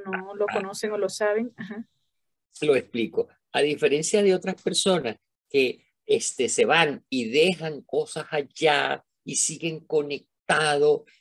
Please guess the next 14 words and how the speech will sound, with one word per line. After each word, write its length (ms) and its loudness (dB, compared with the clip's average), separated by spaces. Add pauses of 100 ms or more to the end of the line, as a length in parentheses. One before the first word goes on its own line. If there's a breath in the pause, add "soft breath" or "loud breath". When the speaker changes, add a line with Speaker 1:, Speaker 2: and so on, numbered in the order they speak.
Speaker 2:
y, 340 -10
y, 200 -12
y, 640 -10
y, 220 -6
y 60 4
aquello 420 2
de 80 -2
todos 200 2
los 160 -2
días 280 -2
llaman 360 -2
a 60 -4
la 140 -6
familia 680 -4